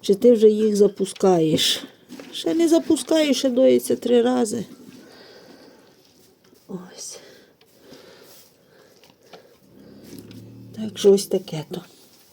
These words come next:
Так, це свиням кусочки вибрала. Це свиням все остальне збираю. Ось. І зараз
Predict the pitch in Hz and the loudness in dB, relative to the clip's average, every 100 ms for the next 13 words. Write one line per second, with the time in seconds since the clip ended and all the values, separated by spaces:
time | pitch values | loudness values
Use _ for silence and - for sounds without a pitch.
0 | _ _ _ _ - - - - - - | _ _ _ _ -18 -16 -10 -8 -8 -14
1 | - - - - - - 196 - 262 233 | -16 -14 -16 -20 -14 -6 -6 -2 -2 0
2 | - 220 196 190 233 294 - - 247 240 | 0 0 0 -2 -2 -2 -2 0 2 4
3 | 220 208 202 196 - _ - - - - | 4 2 0 -2 -8 _ -20 -20 -20 -20
4 | - - _ _ _ - - - 196 - | -20 -20 _ _ _ -20 -12 -6 -6 -2
5 | 190 190 175 170 - - - - - 202 | 0 0 0 -2 -2 -2 -2 -6 -8 -4
6 | 175 170 190 185 190 202 196 196 185 185 | -4 -4 -4 -4 -4 -4 -2 -2 0 -2
7 | 180 - - - - - - - - - | -4 -8 -18 -20 -20 -18 -14 -4 0 0
8 | - - - - - - - 185 175 - | -2 -18 -20 -20 -20 -14 -10 -8 -8 -12
9 | - - - - - - - - - - | -14 -18 -20 -20 -20 -20 -20 -20 -20 -20
10 | - - - - - - - - - 208 | -20 -20 -20 -20 -2 -2 -2 -10 -4 -2
11 | 185 180 180 | 0 0 0